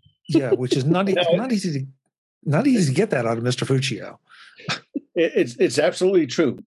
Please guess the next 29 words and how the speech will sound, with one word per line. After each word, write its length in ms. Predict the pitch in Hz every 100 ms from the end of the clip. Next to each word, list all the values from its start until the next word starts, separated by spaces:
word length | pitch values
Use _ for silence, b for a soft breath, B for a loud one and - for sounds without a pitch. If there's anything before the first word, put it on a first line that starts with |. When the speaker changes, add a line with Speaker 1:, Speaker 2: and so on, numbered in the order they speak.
| -
Speaker 2:
Uh, 160 | 127 -
it's 540 | 113 - - 160 -
your 280 | 143 120 160
attention 600 | 175 151 151 - 160 165 - _ _ -
and 500 | 120 117 110 113 120
your 180 | 131
thought 340 | 127 - 139 -
process. 600 | 104 101 95 110 - - -
And, 400 | 120 113 110 107 B B B _ _
you 220 | 127 127
know, 60 | 110
there's, 420 | 110 120 117 - - _ - _ _ -
the 240 | 147 127
en-, 200 | 120 120 -
entire 380 | 120 143 151 151
world 380 | 147 156 123 117
is 160 | 113
trying 260 | - 117 120
to 80 | 117
grab 520 | 104 120 127 131 117
little 320 | 113 120 139
pieces 400 | 131 147 123 120
of 120 | 120
it 180 | 123 - _
using 340 | 120 120 110 107
all 200 | 107 117
sorts 360 | 123 127 123 123
of, 300 | 123 120 104 -
uh, 260 | 113 113